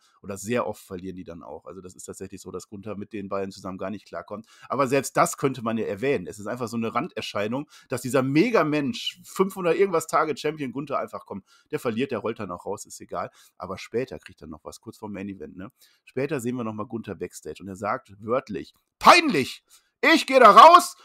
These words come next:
und ich, äh, d-, d-, d-, d-, d-, d-, d-, gen-, genier mich.“ Schreibt man so, „genier mich“? „Ich genier mich auf alle Fälle“, hat er gesagt. Hab ich noch nie geschrieben.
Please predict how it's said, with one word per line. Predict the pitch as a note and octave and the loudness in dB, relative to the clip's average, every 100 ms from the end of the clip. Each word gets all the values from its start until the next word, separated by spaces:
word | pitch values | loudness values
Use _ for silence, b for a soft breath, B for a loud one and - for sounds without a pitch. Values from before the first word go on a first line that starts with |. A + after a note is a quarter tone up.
| B | B
und | - A#3+ | 2 2
ich, | B3 C#4+ - | 4 2 2
äh, | A#3 C4+ | 8 8
d-, | A#3 F#3+ | 8 2
d-, | B3 A#3+ A3+ A3 | -2 0 0 4
d-, | A3+ A3 | 6 6
d-, | F#3 A3+ G#3+ | 8 8 8
d-, | F#3 C#3+ D#3+ F#3+ | 6 4 0 2
d-, | G3 F#3 | 2 2
d-, | |
gen-, | D3 F3 D#3+ | 2 0 0
genier | C3+ F3 A#3 G#3 | 0 0 2 2
mich.“ | G#2+ F2 - _ - | 0 -4 -14 _ -10
Schreibt | A2 B2 | -8 -6
man | G3+ | -6
so, | E3 | -4
„genier | C#3 C3 D3+ | -2 -2 -2
mich“? | B2 F#3+ _ _ | -4 -6 _ _
„Ich | F3 | -4
genier | F#3+ E3+ F#3 | 0 2 2
mich | E3+ B2+ | 2 -2
auf | |
alle | E2 A2+ | -4 -6
Fälle“, | A#2 G#2+ | -6 -6
hat | |
er | G#2 | -6
gesagt. | G2+ A#2 | -6 -6
Hab | |
ich | |
noch | C#3 | -4
nie | D#3+ | -6
geschrieben. | E3+ - E3+ | -6 -4 -4